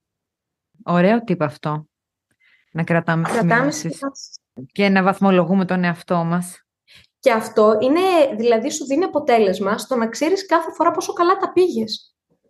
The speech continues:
Speaker 2: Φυσικά, πάντα στο κομμάτι μόνο του, του εσένα. Εγώ έχω κάνει κάποιες συνεντεύξεις στη ζωή μου στο παρελθόν, καταπληκτικές, που ήμουν, ένιωθα τόσο χαρούμενη και ευχαριστημένη, που όταν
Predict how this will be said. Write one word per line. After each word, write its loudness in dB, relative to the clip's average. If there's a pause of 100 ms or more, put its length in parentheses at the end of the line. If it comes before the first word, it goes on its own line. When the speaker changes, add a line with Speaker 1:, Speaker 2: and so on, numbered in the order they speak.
(280)
Speaker 2:
Φυσικά, -4
πάντα 0
στο -2
κομμάτι 0
μόνο -2 (140)
του, -6
του 6
εσένα. 0 (380)
Εγώ 4
έχω 2
κάνει 2
κάποιες -2
συνεντεύξεις -2
στη -4
ζωή -2
μου -2
στο -8
παρελθόν, -2
καταπληκτικές, -2 (380)
που 0
ήμουν, 2
ένιωθα 0
τόσο -4
χαρούμενη 2
και -2
ευχαριστημένη, -2
που -4
όταν 2